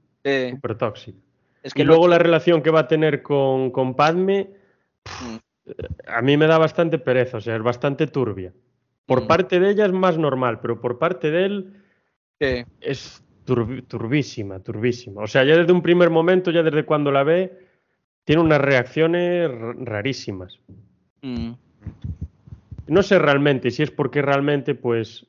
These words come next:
Speaker 2: no sabía gestionar bien esa fuerza que tenía dentro, si es
Speaker 1: Mm.
Speaker 2: porque tenía algún trauma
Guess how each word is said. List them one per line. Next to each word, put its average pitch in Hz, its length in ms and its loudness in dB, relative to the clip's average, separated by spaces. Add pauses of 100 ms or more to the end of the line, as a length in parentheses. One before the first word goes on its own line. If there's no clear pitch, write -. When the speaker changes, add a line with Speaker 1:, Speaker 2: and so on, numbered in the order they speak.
Speaker 2:
no 127 720 -2
sabía 139 300 2
gestionar 131 520 0
bien 127 560 0
esa 127 300 -2
fuerza 135 420 0
que 117 80 -4
tenía 123 340 0
dentro, 180 600 0 (220)
si - 400 -6
es 143 100 0
Speaker 1:
Mm. - 20 -16
Speaker 2:
porque 135 240 -2
tenía 131 300 0
algún 123 320 2
trauma 117 960 -2